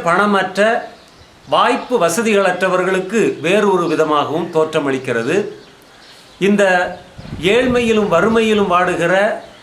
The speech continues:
மூன்றாம் உலக நாட்டு மக்களுக்கு உலகமயமாக்கல்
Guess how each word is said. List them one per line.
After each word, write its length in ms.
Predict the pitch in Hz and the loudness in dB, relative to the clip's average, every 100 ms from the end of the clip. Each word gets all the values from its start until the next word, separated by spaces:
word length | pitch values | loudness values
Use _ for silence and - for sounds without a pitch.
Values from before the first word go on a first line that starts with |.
| - | -18
மூன்றாம் 560 | 156 190 247 233 233 208 | -2 0 2 2 2 2
உலக 220 | 190 180 170 | 2 2 2
நாட்டு 360 | 165 175 175 170 | 0 0 -2 -2
மக்களுக்கு 560 | 151 - 180 165 165 208 | -2 -2 -2 -2 -2 -2
உலகமயமாக்கல் 920 | 147 170 180 175 160 151 156 151 180 | 0 2 2 2 0 2 0 -2 -2